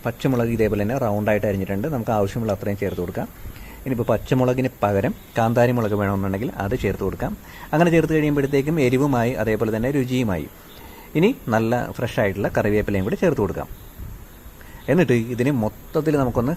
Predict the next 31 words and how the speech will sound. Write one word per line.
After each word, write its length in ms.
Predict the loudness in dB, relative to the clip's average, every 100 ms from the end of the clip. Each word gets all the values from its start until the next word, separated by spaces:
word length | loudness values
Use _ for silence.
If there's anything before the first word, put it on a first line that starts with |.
| -2
ആ 60 | -2
എണ്ണയിൽ 460 | 0 0 0 0 0
തന്നെ 140 | -2
ഇട്ടിട്ട് 200 | -2 -4
നല്ലതുപോലെ 640 | -4 -2 0 0 0 -2 -2
ഒന്ന് 120 | -2
വഴറ്റിയെടുക്കാം. 540 | -2 0 -2 -2 -4 -8 -16 -18 -18 -20 -18 -18 -16 -18 -12 -2
അങ്ങനെ 180 | 2 2
ഇതൊന്ന് 320 | 2 2 2
നല്ല 280 | 2 2 2
രീതിയിലൊന്ന് 360 | 2 0 -2
ഫ്രൈ 320 | 0 0 2
ആയിട്ടൊക്കെ 300 | 2 2 0
വരുമ്പോഴത്തേക്ക് 480 | 0 0 0 -2 -2
നമുക്ക് 200 | -2 -2
വറ്റൽ 440 | -2 -2 -2 0 0
മുളകും 260 | 2 0
കൂടി 120 | 0
ചേർത്ത് 280 | 0 0 0
കൊടുക്കാം. 260 | -2 -2 -8 -10 -14 -14 -14 -16 -16 -18 -18 -12 -10 -10 -16 -8 -2
അപ്പോൾ 140 | 4
ഒരു 300 | 6 6 4
അഞ്ചാറ് 240 | 2 2 2
കഷ്ണം 280 | 2 -2 -4
വറ്റൽ 220 | -2 0
മുളക് 320 | 2 0 -2
എടുത്ത്, 380 | -4 -4 -2 -2 -4 -6
ഏഹ്, 240 | -2 0 0
ഇട്ട് 160 | 0
കൊടുത്തിട്ടുണ്ടെങ്കിൽ 580 | 0 0 -2 -4 -4 -6
അതും 260 | -4 -2 -2